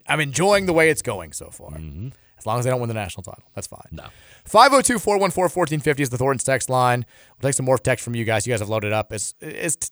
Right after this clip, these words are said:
Speaker 1: tends to be the case in days immediately following games or on Mondays after weekends. You guys are very opinionated. And
Speaker 2: I
Speaker 1: we
Speaker 2: disagree.
Speaker 1: wanna hear
Speaker 2: Even
Speaker 1: your
Speaker 2: on a
Speaker 1: opinions.
Speaker 2: random day, I think the texters bring it. I, I
Speaker 1: The texters have been bringing it a lot this year.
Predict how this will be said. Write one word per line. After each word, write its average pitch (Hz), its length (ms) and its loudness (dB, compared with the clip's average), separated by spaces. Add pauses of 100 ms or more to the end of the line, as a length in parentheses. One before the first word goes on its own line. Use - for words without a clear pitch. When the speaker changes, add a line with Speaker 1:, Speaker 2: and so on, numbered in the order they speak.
(120)
Speaker 1:
tends 240 240 0
to 202 80 -4
be 185 80 4
the 165 80 2
case 131 400 0
in 110 260 -8 (180)
days 127 320 0
immediately 120 360 -6
following 110 380 -2
games 101 300 -4
or 107 80 -4
on 104 100 -4
Mondays 101 380 -6
after 101 220 -10
weekends. 92 480 -8 (320)
You 107 80 -10
guys 107 140 -4
are 107 340 -4
very 147 240 4
opinionated. 120 560 -2 (100)
And 160 120 -6
Speaker 2:
I 262 80 0
Speaker 1:
we 277 60 -2
Speaker 2:
disagree. - 360 -2
Speaker 1:
wanna 151 140 4
hear 151 100 2
Speaker 2:
Even 151 160 2
Speaker 1:
your - 20 0
Speaker 2:
on - 0 -
a 233 140 2
Speaker 1:
opinions. 185 80 -4
Speaker 2:
random 147 320 0
day, 87 160 -6
I 78 40 -8
think 87 180 -12
the - 80 -20 (100)
texters 78 260 -14
bring 78 240 -10
it. 71 120 -14
I, 131 220 -10
I - 20 -10
Speaker 1:
The 175 140 -14
texters - 240 0
have 208 100 -2
been 180 100 -6
bringing 160 220 -2
it 120 40 -6
a 120 40 -6
lot 98 240 -6
this - 180 -14
year. 101 240 -8